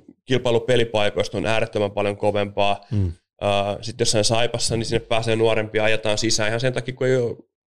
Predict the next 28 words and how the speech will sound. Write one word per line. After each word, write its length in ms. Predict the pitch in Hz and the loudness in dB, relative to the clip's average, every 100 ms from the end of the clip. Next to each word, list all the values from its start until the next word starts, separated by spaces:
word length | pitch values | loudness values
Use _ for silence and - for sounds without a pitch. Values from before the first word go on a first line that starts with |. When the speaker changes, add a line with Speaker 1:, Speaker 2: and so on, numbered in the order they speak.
| _ _ _ _ | _ _ _ _
Speaker 1:
se 160 | _ 101 | _ -2
on 160 | 123 131 | 0 0
niinku 180 | 143 | 0
ainoa, 600 | 143 139 127 123 - - - _ _ _ - | 2 4 4 2 -2 -12 -20 _ _ _ -2
ainoa 180 | 131 | 0
tapa, 520 | 127 135 131 123 - - | 2 0 0 -2 -6 -8
tapa 200 | 131 135 | -6 -4
toimia, 420 | 135 160 123 110 | 2 4 4 2
ainoa 160 | 120 110 | 2 0
miten 220 | 110 110 | 0 -4
pystyy 360 | - 123 - 120 | -2 -2 0 2
resurssit 540 | 131 120 - 104 - | 2 0 -2 -6 -4
Speaker 2:
Mm. 180 | 110 107 - _ - | 2 2 0 _ -2
Speaker 1:
antaa 280 | 117 123 | 0 0
periksi 460 | 120 151 131 104 107 | 2 4 4 0 -4
toimia. 440 | - 110 101 101 98 - _ - | 0 0 2 -2 -6 -12 _ -4
Et, 280 | 104 - _ _ _ _ _ _ _ _ _ _ _ - | -4 -4 _ _ _ _ _ _ _ _ _ _ _ -16
et, 240 | 101 - | -14 -4
et 140 | 110 | -4
se 120 | - 131 | 4 4
on, 400 | 127 - - - _ | 4 2 -6 -18 _
se 200 | - 143 | 0 4
on 120 | 143 | 6
joo, 260 | 156 170 127 | 6 6 4
mut 340 | 120 120 - _ - _ _ _ _ - _ _ - - | 2 -2 -12 _ -20 _ _ _ _ -20 _ _ -12 -2
en 120 | 190 | 2
mä 120 | 190 185 | 2 2
tiedä. 320 | 185 117 | 4 4